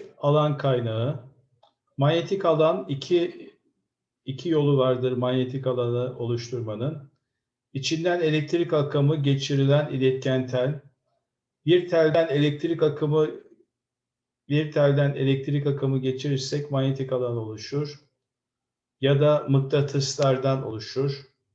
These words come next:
Evet, manyetik alan B. Bakın hem akım taşıyan bir telde hem de mıknatısta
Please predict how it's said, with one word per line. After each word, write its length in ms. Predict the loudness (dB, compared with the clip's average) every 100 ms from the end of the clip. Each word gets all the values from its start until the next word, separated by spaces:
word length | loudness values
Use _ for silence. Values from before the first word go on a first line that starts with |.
| _ _ _ _ _ -2
Evet, 200 | 0 2
manyetik 560 | 2 2 0 0 0
alan 500 | 4 4 4 0 2
B. 440 | 4 6 4 -4 -16 _ _ _ _ _ _ _ _ _ _ _ _ _ _ _ _ _ _
Bakın 320 | 0 2 2
hem 240 | 4 4 4
akım 400 | 0 2 0 2
taşıyan 580 | 2 2 4 4 4
bir 240 | 0 -4 -4
telde 440 | -2 0 0 -2
hem 260 | -2 -4 -4
de 100 | -2
mıknatısta 1120 | -2 -2 -2 -4 -4 -6 -4 0 0 -2 -12